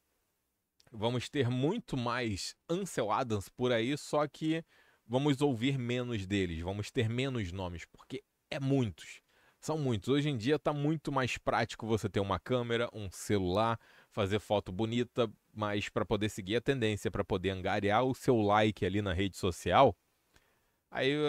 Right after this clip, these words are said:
às vezes alguns vão seguir as modinhas, vão seguir ali uma tendência. E a forma que as redes sociais tratam nossas fotos hoje em dia é muito complicado.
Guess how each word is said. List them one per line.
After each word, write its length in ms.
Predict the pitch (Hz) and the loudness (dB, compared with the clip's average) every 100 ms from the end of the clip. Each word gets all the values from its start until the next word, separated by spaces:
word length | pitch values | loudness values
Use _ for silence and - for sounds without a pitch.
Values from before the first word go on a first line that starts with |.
| 143 | 0
às 140 | 127 | 0
vezes 440 | 113 117 131 123 135 | 0 0 0 0 -2
alguns 300 | 120 113 117 | -2 -2 -2
vão 180 | 120 127 | -2 -2
seguir 280 | 131 117 | -2 0
as 120 | 120 107 | 2 2
modinhas, 540 | 120 98 98 82 76 | 0 0 -2 -2 -4
vão 180 | 85 92 | -8 -10
seguir 400 | - 87 90 117 | -12 -12 -4 -2
ali 180 | 95 98 | 0 -2
uma 300 | 92 90 80 - | -2 -4 -4 -4
tendência. 640 | 92 87 87 73 - 90 | -6 -2 -4 -4 -8 -8
E 140 | 262 339 _ - | -8 -10 _ -10
a 140 | - | -10
forma 340 | - 120 143 123 | -2 2 2 2
que 100 | 107 | -2
as 100 | 87 | 0
redes 220 | 123 - | -2 -2
sociais 580 | 110 - 90 95 107 - | -6 -4 -2 -2 -4 -10
tratam 500 | - 82 117 - 85 - - - - - | -4 0 0 -2 -10 -10 -20 -20 -14 -2
nossas 520 | 104 131 151 117 95 | 2 2 2 0 -2
fotos 380 | - 107 117 110 | 0 2 2 2
hoje 200 | 110 101 | 0 0
em 100 | 92 | -4
dia 260 | 82 120 | -2 0
é 20 | 123 | 0
muito 240 | 113 - | -2 -2
complicado. 540 | 147 120 - 78 71 | -4 -4 -4 -2 -4